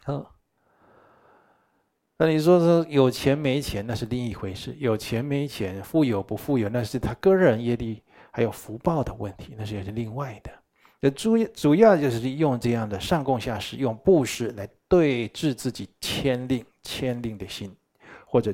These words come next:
悭贪的心。啊，过去投生，过去是吝啬的富人投生啊，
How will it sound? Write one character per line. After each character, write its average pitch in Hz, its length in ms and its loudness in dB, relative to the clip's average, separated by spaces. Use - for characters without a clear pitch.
悭 127 440 -4
贪 107 320 -4
的 107 140 -10
心。 - 280 -14
啊， 101 280 -6
过 214 180 8
去 - 440 -6
投 123 240 -2
生， 147 340 -2
过 151 220 4
去 131 160 -2
是 123 140 -2
吝 170 280 0
啬 156 220 6
的 120 100 2
富 135 200 0
人 98 260 -2
投 107 240 -4
生 107 260 -6
啊， 95 240 -14